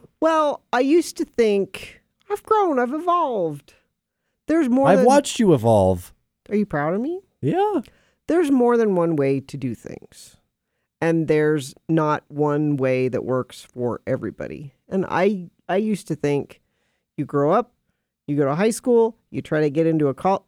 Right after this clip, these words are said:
Speaker 1: good college, you try to get a, that's the only way you can get a good job, and that's the only way.
Speaker 2: That's the set path. But we've kinda gone full circle because it used to be in the olden days, you didn't have to go to college either. We're kinda going back to that. So it was kind of, you know,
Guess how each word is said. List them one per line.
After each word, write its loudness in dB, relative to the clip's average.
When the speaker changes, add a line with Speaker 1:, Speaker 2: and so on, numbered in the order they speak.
Speaker 1:
good -2
college, 0
you -6
try -4
to -6
get -2
a, -2
that's -6
the 0
only 0
way 0
you -4
can -4
get -2
a -4
good -4
job, 0
and -4
that's -10
the -12
only -8
way. -2
Speaker 2:
That's -12
the -6
set 0
path. 0
But 4
we've 4
kinda 4
gone 4
full 2
circle 0
because 0
it -2
used -2
to -6
be 0
in -2
the -4
olden 2
days, 0
you 4
didn't 2
have 2
to -4
go 4
to 2
college 0
either. -2
We're -4
kinda 2
going 0
back 2
to -10
that. -6
So 0
it 0
was -4
kind 0
of, -2
you 0
know, -4